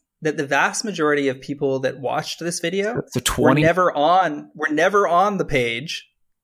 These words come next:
Speaker 1: to like or dislike it.
Speaker 2: Yeah, that's twenty percent of the amount that the Avengers trailer had, roughly.
Speaker 1: Right. So that is a massive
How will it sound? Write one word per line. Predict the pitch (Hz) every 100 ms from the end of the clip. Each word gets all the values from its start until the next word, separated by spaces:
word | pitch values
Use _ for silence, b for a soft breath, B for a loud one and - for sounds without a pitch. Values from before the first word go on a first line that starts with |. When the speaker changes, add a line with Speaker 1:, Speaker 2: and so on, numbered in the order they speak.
| _ -
Speaker 1:
to | 165
like | 143 147 151
or | 139
dislike | 135 147 143 -
it. | - -
Speaker 2:
Yeah, | 117
that's | 113 -
twenty | - 156 160 175
percent | 160 143 - - 107 87 90 - -
of | 98
the |
amount | 95 90 87
that | 85
the | 78
Avengers | 71 73 73 69 -
trailer | 69 65 73
had, | 52 50 - _ _ -
roughly. | - - 69 - _ _ _ _ _ _ _ _ 214
Speaker 1:
Right. | 170 - _ _ -
So | - 123 123 123 _
that | 143 165
is | 156 147
a | 139 - -
massive | 139 143 139 151 160 - 151